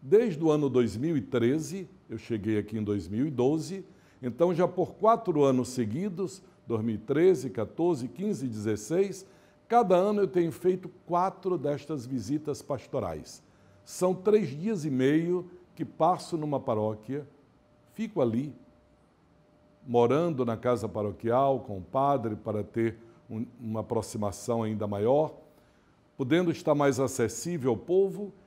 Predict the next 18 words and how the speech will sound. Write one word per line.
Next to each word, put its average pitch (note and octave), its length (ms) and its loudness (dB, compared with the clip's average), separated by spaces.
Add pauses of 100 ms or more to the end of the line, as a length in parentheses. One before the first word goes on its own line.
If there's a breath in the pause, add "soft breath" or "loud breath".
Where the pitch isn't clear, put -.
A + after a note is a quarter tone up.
(120)
e G3 80 -4
mantendo G#3 580 2
um F#3 60 -2
contato E3+ 800 0
direto D3 840 -2 (320)
nas C#3 240 -2
visitas C3+ 560 -4
às A#2 160 -6
famílias, A2+ 800 -2 (340)
particularmente A#2+ 800 -2
aos G2+ 160 -4
doentes, G#2 480 -4 (320 soft breath)
encontro F#3+ 500 -2
com C3 160 -4
jovens, A2+ 600 0
encontro D#3+ 420 -2
com C3 160 -6
crianças, A#2 720 -2